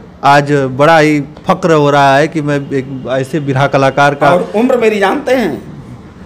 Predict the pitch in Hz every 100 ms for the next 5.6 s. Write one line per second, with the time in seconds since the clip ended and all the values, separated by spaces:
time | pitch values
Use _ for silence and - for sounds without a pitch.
0 | - - - 196 196 196 - 294 262 214
1 | 175 156 156 135 131 - - 143 143 -
2 | - 196 190 170 156 147 143 127 120 -
3 | 104 101 - - 127 117 - 147 151 165
4 | 156 156 143 185 175 180 165 156 160 165
5 | 170 165 175 156 190